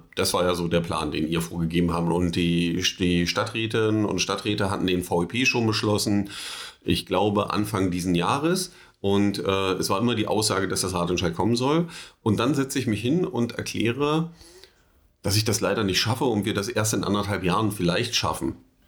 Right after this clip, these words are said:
Ja, und das ist schon mehr als peinlich, weil die Stadt hat ein bestehendes Radverkehrskonzept, was einen Umsetzungsgrad hat, der wahrscheinlich so bei maximal sechzig Prozent liegt, wenn überhaupt,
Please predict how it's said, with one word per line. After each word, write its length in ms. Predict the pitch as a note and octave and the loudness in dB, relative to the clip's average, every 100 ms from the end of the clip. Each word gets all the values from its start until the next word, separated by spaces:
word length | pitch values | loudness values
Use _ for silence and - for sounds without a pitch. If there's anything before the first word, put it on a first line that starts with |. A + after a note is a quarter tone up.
| _ _ | _ _
Ja, 160 | F2+ G2+ | 0 2
und 160 | F#2 | 2
das 100 | G2 | 2
ist 80 | A2 | 2
schon 360 | - G#2+ A2 - | 2 0 0 0
mehr 280 | F#2+ G#2 | 2 2
als 160 | - - | 0 -4
peinlich, 540 | - F#2+ A#2+ B2+ A#2+ | -2 0 2 0 -2
weil 300 | - G2+ A2+ | 0 2 0
die 180 | A2+ G2 | -2 -2
Stadt 320 | F#2+ G2 - | 0 0 -2
hat 180 | A#2 A2 | -4 -2
ein 140 | F#2+ F2+ | 0 0
bestehendes 440 | F2 F2 E2 E2 | 0 0 2 2
Radverkehrskonzept, 920 | E2 D#2 F2 E2+ F2 - F#2 A2+ A2 | -2 -2 -4 -2 -2 0 -2 -2 -2
was 120 | G2+ | 0
einen 100 | - | 0
Umsetzungsgrad 840 | - A2 G2+ - G2 - F#2 F#2+ G2 | 2 2 2 -2 -2 -2 -2 -2 -2
hat, 240 | G2 - | -4 -2
der 180 | F2+ F2+ | -2 0
wahrscheinlich 440 | F2+ - F2+ F#2+ | 0 0 0 0
so 160 | F2+ F#2 | 0 -4
bei 320 | E2+ F2 F2+ | -2 0 2
maximal 480 | F2 F2+ - G2 F#2 | 2 0 0 0 0
sechzig 400 | F2 F#2+ - G#2 | 0 -4 -6 -4
Prozent 360 | A2 - A2+ - | -4 0 -2 0
liegt, 200 | B2+ G2 | -4 0
wenn 160 | G2 | 0
überhaupt, 540 | A2+ G2 F2 B2 E3+ | 2 0 0 -2 -2